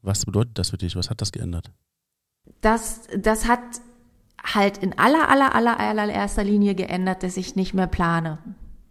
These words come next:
Speaker 1: Okay. Von einem auf den anderen Tag leben oder wie kann ich das verstehen?
Speaker 2: Ja.
Speaker 1: Ja?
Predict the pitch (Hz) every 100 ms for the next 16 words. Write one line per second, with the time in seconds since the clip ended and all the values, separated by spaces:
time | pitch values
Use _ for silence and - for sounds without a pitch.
0 | _ _ _ _ - 98 117 - _ _
1 | - - - 127 131 113 110 107 98 110
2 | 131 147 180 185 135 110 107 - - 117
3 | 104 - 104 95 92 - - 123 107 -
4 | - - - - - - _ _ _ _
5 | - 107